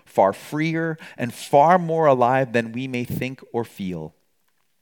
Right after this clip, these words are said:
But we need to put on the glasses that Ephesians gives us in order to see that in Christ we are blessed beyond belief.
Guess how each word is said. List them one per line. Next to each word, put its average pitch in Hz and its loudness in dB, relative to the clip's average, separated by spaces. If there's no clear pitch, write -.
But 123 2
we 123 -2
need 160 -6
to 131 -4
put - -6
on 139 -2
the 113 -8
glasses 110 -4
that 107 -2
Ephesians 135 -10
gives 120 -6
us 90 -6
in 127 -4
order 143 0
to 123 -4
see 156 -8
that 147 0
in 117 -10
Christ - -8
we 123 -4
are 127 0
blessed 110 -4
beyond 95 -6
belief. 85 -12